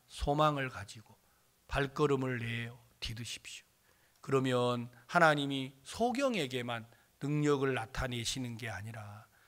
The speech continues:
여러분 모두에게 하나님은 능력을 나타내시고 주를 찬양하게 하시고 주님으로 영광을 얻도록 하실 것입니다.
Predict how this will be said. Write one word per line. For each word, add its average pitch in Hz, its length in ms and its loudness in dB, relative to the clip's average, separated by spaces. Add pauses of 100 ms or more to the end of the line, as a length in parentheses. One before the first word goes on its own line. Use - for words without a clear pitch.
(460)
여러분 135 400 0
모두에게 135 760 -4 (380)
하나님은 120 600 -6
능력을 160 480 -4
나타내시고 120 760 -14 (240)
주를 135 340 -4
찬양하게 170 720 -2
하시고 - 400 -18 (540)
주님으로 127 760 -2 (280)
영광을 170 680 4
얻도록 120 560 -8 (280)
하실 - 360 -12
것입니다. - 580 -20